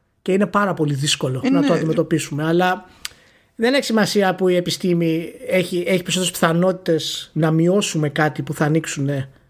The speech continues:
Speaker 1: οι εστιάσεις με αυτόν τον τρόπο. Αλλά βγήκε πρωτοβουλία επαγγελματιών D Js. Δεν το είπα για να το σχολιάσουμε.
Speaker 2: Μα
Speaker 1: Α-,
Speaker 2: αυτό
Speaker 1: απλά το,
Speaker 2: τι σοϊ αντίδραση είναι αυτή, γάμο το κέρατό μου;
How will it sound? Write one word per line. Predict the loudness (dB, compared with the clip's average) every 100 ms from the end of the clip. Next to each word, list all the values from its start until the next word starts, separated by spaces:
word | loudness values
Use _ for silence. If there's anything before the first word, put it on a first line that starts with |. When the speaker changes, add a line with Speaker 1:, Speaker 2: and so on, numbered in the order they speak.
| _ _ _ -2
Speaker 1:
οι | 0
εστιάσεις | 2 2 2
με | -2
αυτόν | 0 0
τον | -2
τρόπο. | -4 -4 -4 -6 -8 -4
Αλλά | 0 0
βγήκε | 0 0
πρωτοβουλία | 2 2 2 0
επαγγελματιών | 0 0 0 2 0 0
D |
Js. | 0 -2 -4 -12 -18 -20 -20 _ -20 -20 _ _ -20 _ _ -10 -4
Δεν | -2
το | 0
είπα |
για | 0 0
να |
το | 0
σχολιάσουμε. | 0 2 2 2 2
Speaker 2:
Μα |
Speaker 1:
Α-, | 2 -2 -2 -2
Speaker 2:
αυτό | 0 2
Speaker 1:
απλά | 2
το, | 0
Speaker 2:
τι | -2 -2
σοϊ | 0 2
αντίδραση | 2 0 -2 0 0 0
είναι | 0 0
αυτή, | -2 0
γάμο | 0 2
το | 0
κέρατό | 0 0 2
μου; | 0